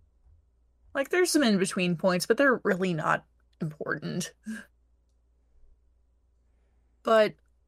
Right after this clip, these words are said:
Nicolas Cage's character, so he, he has the, the bat fly into his home, and he, um, he has a real weird reaction to it. Uh, he gets turned on by it, basically.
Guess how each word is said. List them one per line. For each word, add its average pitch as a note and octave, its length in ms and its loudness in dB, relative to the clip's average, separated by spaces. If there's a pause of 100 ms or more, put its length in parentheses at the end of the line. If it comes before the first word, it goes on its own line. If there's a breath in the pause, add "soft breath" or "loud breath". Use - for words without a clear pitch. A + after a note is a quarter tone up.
(320)
Nicolas D4 480 4
Cage's G#3 380 0
character, F#3+ 460 -2
so F#3+ 360 4
he, G3+ 420 -6
he G#3+ 180 -6
has A3+ 400 4
the, G3+ 240 0
the G3 120 0
bat F3 360 2
fly E3 280 4
into E3 320 -2
his D#3+ 280 -2
home, D#3 600 -2 (480 soft breath)
and E3+ 420 0
he, F#3 440 -4 (480)
um, G3 420 2 (240)
he B3 140 2
has G#4 180 6
a G4+ 60 6
real D#4+ 300 6
weird A3+ 340 2
reaction G3 580 2
to B3+ 220 -2
it. C4+ 240 0
Uh, G3 160 6
he G#3+ 180 2
gets G4+ 220 4
turned F4 340 4
on G3 260 4
by - 160 -2
it, - 200 -6
basically. - 680 -10